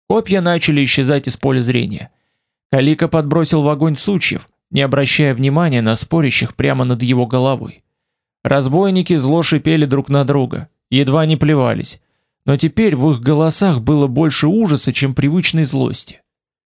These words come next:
Кто-то вскрикнул: «Но здесь военные гарнизоны франков!» Олег молча покачал головой. Томас ответил сознанием дела: «Франки? Конница на конницу непобедимы,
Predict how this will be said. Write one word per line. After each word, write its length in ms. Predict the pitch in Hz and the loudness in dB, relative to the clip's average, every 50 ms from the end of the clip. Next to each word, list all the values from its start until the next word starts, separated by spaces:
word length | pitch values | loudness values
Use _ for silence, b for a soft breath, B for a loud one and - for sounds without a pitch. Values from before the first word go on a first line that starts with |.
| _ _ _ _ _ _ _ | _ _ _ _ _ _ _
Кто-то 280 | - 127 120 123 139 135 | -2 -2 0 0 -2 -2
вскрикнул: 600 | - - - 214 196 175 - - - - - - _ _ _ _ _ _ _ - | -2 -2 0 0 0 -2 -2 -6 -12 -12 -14 -16 _ _ _ _ _ _ _ -4
«Но 220 | - 123 123 120 123 | -2 0 2 2 2
здесь 360 | 117 110 120 135 123 - - | 0 0 0 0 0 0 0
военные 520 | 127 131 135 135 139 139 139 143 147 147 | 0 0 2 2 2 2 2 2 2 2
гарнизоны 580 | 135 127 160 147 165 165 156 135 185 185 190 202 | 2 0 0 2 2 2 2 2 2 0 0 0
франков!» 560 | - - 233 269 285 269 226 - - - - - _ _ _ _ _ _ _ _ _ _ _ _ _ _ _ _ _ _ _ _ - | 0 0 0 2 2 0 -2 -4 -6 -10 -12 -16 _ _ _ _ _ _ _ _ _ _ _ _ _ _ _ _ _ _ _ _ -4
Олег 280 | 131 143 202 262 262 | -2 0 0 0 -2
молча 380 | - 214 226 233 220 - - 190 | 0 0 0 0 0 0 -2 -2
покачал 500 | - 170 156 - 151 131 - - 165 156 | -2 -4 -2 -2 -2 0 0 0 0 0
головой. 600 | 131 139 143 135 131 127 117 - - - - - _ _ _ _ _ _ | 0 0 0 2 0 0 -2 -4 -8 -12 -14 -18 _ _ _ _ _ _
Томас 340 | - 170 185 214 240 226 - | -2 -2 0 0 0 0 0
ответил 400 | 240 226 - 202 180 147 - 147 | 0 0 0 0 0 0 0 0
сознанием 540 | - - 139 131 127 139 131 131 131 127 127 | 0 0 0 0 0 0 0 2 2 0 2
дела: 320 | 123 127 123 120 120 117 - _ _ _ _ _ _ _ _ _ _ _ _ - | 2 0 0 0 -2 -4 -6 _ _ _ _ _ _ _ _ _ _ _ _ -4
«Франки? 520 | - 135 151 202 226 220 - - 135 - _ _ _ _ _ _ _ _ _ | -2 -2 -2 -2 -4 -4 -6 -6 -8 -8 _ _ _ _ _ _ _ _ _
Конница 540 | - 185 220 240 233 226 226 214 - - 220 | -2 0 0 0 0 0 -2 0 0 0 0
на 120 | 208 208 | 0 0
конницу 500 | 202 - 233 240 226 220 214 196 - 202 | 0 0 0 0 2 2 0 0 0 0
непобедимы, 840 | 202 202 202 185 202 190 180 214 208 175 175 170 131 92 - - | 0 -2 -2 -2 -2 0 0 0 0 2 0 0 0 -2 -6 -12